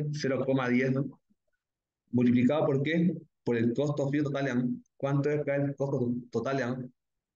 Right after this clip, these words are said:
Así que acá, a ver, esto acá, copiémoslo. Y multiplicado por el total. El total lo saqué acá, ¿no? Se encontraba esto.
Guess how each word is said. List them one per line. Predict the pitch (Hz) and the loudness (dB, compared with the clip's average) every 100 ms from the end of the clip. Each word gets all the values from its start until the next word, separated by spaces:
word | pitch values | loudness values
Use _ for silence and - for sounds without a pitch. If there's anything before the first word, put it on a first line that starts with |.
| _ _ _ _ _ _ | _ _ _ _ _ _
Así | - 120 | -4 0
que | 135 | 2
acá, | 139 170 165 175 175 | 2 0 0 -2 -4
a | - | -2
ver, | 110 - - | -2 -2 -6
esto | - 123 - | -2 -2 0
acá, | - 127 127 | -2 0 0
copiémoslo. | 104 98 101 120 127 131 143 175 - - _ _ _ _ _ _ _ _ _ _ _ _ _ | 0 0 2 2 4 4 4 0 -6 -14 _ _ _ _ _ _ _ _ _ _ _ _ _
Y | 127 165 | 0 2
multiplicado | 180 175 160 143 143 160 160 | 4 2 2 2 2 0 0
por | 143 | 2
el | 120 120 | 2 0
total. | 117 123 131 143 - - _ _ _ | 0 -2 -2 -4 -6 -14 _ _ _
El | 110 104 | -2 0
total | 110 120 147 156 165 | -2 -2 -4 0 0
lo | 139 | 0
saqué | 131 120 127 | 0 0 0
acá, | 131 156 | -2 0
¿no? | 180 | 0
Se | 196 - - _ _ _ _ - | 0 -4 -10 _ _ _ _ -2
encontraba | 113 107 123 127 | 2 2 2 0
esto. | 135 131 | 0 -2